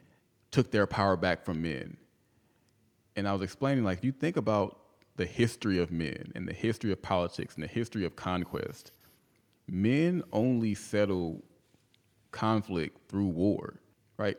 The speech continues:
It, like, any kind of major cultural shifts, somebody has to die for it to change. That is the history of man.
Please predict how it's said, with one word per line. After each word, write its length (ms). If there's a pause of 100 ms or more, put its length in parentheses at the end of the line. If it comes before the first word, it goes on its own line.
It, 240
like, 160 (180)
any 240
kind 220
of 100
major 640
cultural 480
shifts, 500 (400)
somebody 540
has 260
to 100
die 520 (580)
for 160
it 60
to 80
change. 640 (1300)
That 160
is 120
the 80
history 480
of 100
man. 460